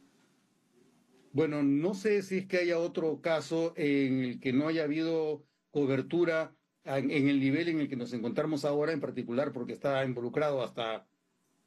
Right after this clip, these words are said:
el presidente del Congreso. Pero es posible, todo va a depender de que el funcionario haya solicitado que se aplique en su favor la norma prevista en el inciso I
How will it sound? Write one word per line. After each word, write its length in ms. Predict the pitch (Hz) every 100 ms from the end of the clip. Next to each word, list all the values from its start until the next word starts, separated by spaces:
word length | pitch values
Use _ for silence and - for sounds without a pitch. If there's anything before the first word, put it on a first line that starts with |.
| _
el 140 | 139 131
presidente 540 | 135 135 143 170 165
del 140 | 139
Congreso. 480 | 135 180 226 - - _ _ _ _ _ -
Pero 440 | 139 135 131 143
es 140 | 190
posible, 640 | 196 180 190 190 156 214 - -
todo 240 | 180 175
va 80 | 175
a 40 |
depender 600 | 170 170 151 156 175 190 _ _ _ _ -
de 180 | 139 139
que 100 | 143
el 60 |
funcionario 720 | 135 139 135 143 170 175 175
haya 260 | 156 160 147
solicitado 880 | 139 139 131 135 110 165 165 180 185
que 160 | 135
se 160 | - 131
aplique 640 | 117 190 190 175 160 170
en 80 | 127
su 180 | - 135
favor 480 | 131 135 160 175 - _ _ _
la 180 | 123 135
norma 480 | 147 156 160 160 135
prevista 680 | 160 165 170 139 175 180
en 220 | 170 151 139
el 120 | 127
inciso 420 | 127 151 165 170
I 300 | 175 175